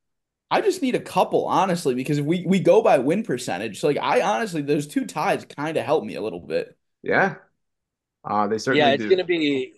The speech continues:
Speaker 3: it, it could end up being really disappointing. We, now we have this one head to head. I, I think we ended up doing Wisconsin L S U head to head, and we did
Speaker 1: <laughs>
Speaker 3: J M U Air Force head to head. So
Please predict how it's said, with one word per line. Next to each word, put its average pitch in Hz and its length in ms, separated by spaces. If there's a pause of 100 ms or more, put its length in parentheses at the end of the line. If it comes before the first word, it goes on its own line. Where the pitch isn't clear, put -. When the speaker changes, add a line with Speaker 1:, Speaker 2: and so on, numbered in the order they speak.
(180)
Speaker 3:
it, 156 200
it 160 260
could 175 200
end 170 180
up 156 80
being 147 300
really 143 240
disappointing. 131 680
We, 113 260
now 127 260
we 135 140
have 127 200
this 123 220
one 143 160
head 127 220
to 120 100
head. 123 320 (520)
I, 123 340
I 127 120
think 131 360
we 131 180
ended 135 220
up 120 120
doing 123 520
Wisconsin 123 600
L 120 140
S 113 180
U 127 220
head 123 200
to 117 100
head, 120 420
and 147 180
we 117 140
did 120 320
Speaker 1:
<laughs> - 0
Speaker 3:
J 123 280
M 123 120
U 120 260
Air 120 220
Force 117 340
head 110 180
to 104 60
head. 98 300
So 110 400